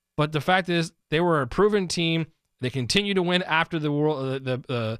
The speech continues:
the twenty twenty World Series. You know, they get to the N L C S last year, the best team in baseball this year. It's not a fluke for them to win in twenty twenty.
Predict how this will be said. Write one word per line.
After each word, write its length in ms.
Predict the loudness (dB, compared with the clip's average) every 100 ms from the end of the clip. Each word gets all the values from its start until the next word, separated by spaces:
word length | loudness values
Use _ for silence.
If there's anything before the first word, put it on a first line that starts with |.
| -12 _
the 80 | -6
twenty 240 | -2 -2
twenty 260 | 0 -2 0
World 300 | 0 -2 -2
Series. 440 | 0 0 0 -4 -10 _ _ _ -4
You 80 |
know, 100 | -2
they 140 | 0 0
get 160 | 0 -2
to 40 |
the 120 | 0
N 80 | 2
L 100 | 0
C 180 | 0 0
S 180 | 0 0
last 300 | 0 0 0
year, 100 | -2
the 80 | -2
best 220 | -2 -2
team 140 | -2 -2
in 80 |
baseball 340 | -2 -2 -2 -4
this 240 | -2 0
year. 140 | 0 -2 -6 _ -6
It's 200 | -4 0
not 200 | 0 0
a 60 |
fluke 520 | -2 -2 -2 -4 -10 _ _ _ _ _ _
for 80 | -2
them 160 | 0 0
to 100 | -2
win 140 | -2
in 80 | -4
twenty 260 | -4 -4 -4
twenty. 360 | -6 -6 -8